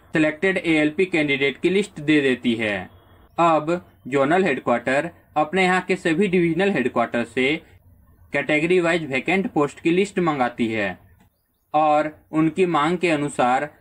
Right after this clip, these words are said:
अपने यहाँ आए हुए candidate की list को categorize करके अलग-अलग division में भेज देती है और इस तरह एएलपी candidate को division allot कर दिया जाता है।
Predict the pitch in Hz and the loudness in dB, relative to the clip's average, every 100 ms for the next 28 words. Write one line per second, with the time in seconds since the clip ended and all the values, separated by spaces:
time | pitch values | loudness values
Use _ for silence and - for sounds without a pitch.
0 | _ - 151 175 190 180 190 160 170 175 | _ -4 -2 2 2 2 0 0 0 2
1 | 175 165 151 147 170 175 160 151 170 - | 0 0 -2 0 -2 0 -2 0 0 -2
2 | - 139 143 160 - _ 147 156 143 147 | -2 0 0 -2 -12 _ -4 -2 -2 0
3 | 175 185 160 139 165 156 156 165 165 160 | -2 -2 -6 -2 0 2 2 0 0 0
4 | 151 147 170 190 175 185 147 127 - 113 | 0 0 0 0 2 2 2 0 0 -2
5 | 107 95 92 _ _ _ _ _ _ - | -2 -4 -8 _ _ _ _ _ _ -20
6 | _ 151 143 143 143 _ 170 180 - 151 | _ 2 2 0 -4 _ -2 -2 0 0
7 | 135 160 185 _ _ _ 143 147 147 208 | 2 0 -4 _ _ _ 0 0 0 -2
8 | 202 143 127 120 117 - 147 180 240 _ | 0 0 0 0 -4 -2 -2 -2 -4 _
9 | _ 127 139 135 131 190 - 170 180 175 | _ -4 -2 0 0 0 0 0 0 0
10 | 151 127 120 113 110 110 107 104 92 92 | -4 0 0 2 -2 -4 -4 -4 -6 -10